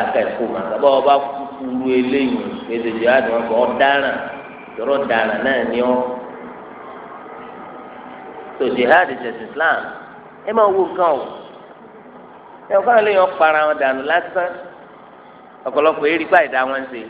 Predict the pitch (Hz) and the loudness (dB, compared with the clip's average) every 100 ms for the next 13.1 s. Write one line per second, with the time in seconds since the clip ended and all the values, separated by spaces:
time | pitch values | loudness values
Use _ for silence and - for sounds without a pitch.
0 | - - - - - - 165 190 196 190 | -16 -20 -20 -20 -20 -8 0 4 4 2
1 | 190 180 - 175 185 170 151 156 160 156 | 2 2 2 -8 -6 -6 -6 -8 -2 0
2 | 156 156 156 156 156 - 156 - - - | 2 2 0 -8 -14 -18 -20 -20 -20 -20
3 | - - - - - 147 196 202 170 170 | -20 -20 -20 -20 -14 -8 2 4 4 0
4 | 151 147 143 139 - - - - - 165 | -2 -2 -2 -2 -6 -14 -16 -20 -10 4
5 | 185 185 165 165 160 165 175 175 175 160 | 4 4 0 2 4 4 2 4 4 4
6 | - - - - - - - - 202 170 | -4 -14 -16 -20 -20 -20 -20 -6 -2 2
7 | 175 180 180 180 160 160 170 175 147 139 | 4 4 4 2 2 0 0 0 0 -2
8 | 147 156 156 156 135 147 156 156 - - | 2 6 6 6 2 -4 -6 -8 -10 -6
9 | 147 190 165 151 151 151 151 - - - | 0 2 4 4 2 0 -10 -12 -16 -20
10 | - - - - - - 113 - 180 160 | -20 -20 -20 -20 -20 -6 -4 2 4 4
11 | 170 - 156 143 151 175 165 165 175 147 | 4 2 0 0 -2 -4 -6 0 2 2
12 | 127 170 170 151 160 170 175 165 185 190 | 0 4 4 4 4 4 6 4 6 8